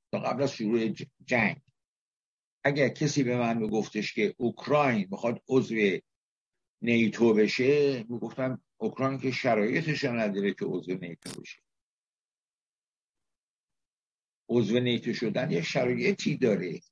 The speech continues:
اجتماعی، اقتصادی، سیاسی، چه، چه، چه. هنوز اون، به اون شرایط نرسیده که بشه.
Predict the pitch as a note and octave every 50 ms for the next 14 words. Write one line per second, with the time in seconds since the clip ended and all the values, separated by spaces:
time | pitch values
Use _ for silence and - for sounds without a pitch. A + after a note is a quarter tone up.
0 | _ _ _ - - _ _ _ _ _ _ _ _ _ _ _ C3 A#2+ - -
1 | C3 A#2+ A2 G#2 G#2+ B2+ C#3 C3+ - - G#2 - - G#2 - - G2 F#2 - B2
2 | C3 C3 - - - G#2+ G2 F2+ E2+ - - A#2+ A#2 - - A2+ G2+ F#2+ E2 -
3 | - F2+ E2 D#2 - - D2+ - _ _ _ - - - _ _ _ _ _ _
4 | _ _ _ _ _ _ _ _ _ - A2 A2+ B2 D3+ E3+ D#3 - - - C#3+
5 | C3+ B2+ - _ _ G2+ G2 - A#2+ A2+ G#2 - - G2+ F#2+ G2+ A#2 C#3+ D3+ -
6 | C#3 C3+ C#3 E3 F#3+ F3 D#3 - - A2 G#2+ A2+ C3 D#3+ - - D#3 - - -
7 | D#2+ C#2 - - - C#2 -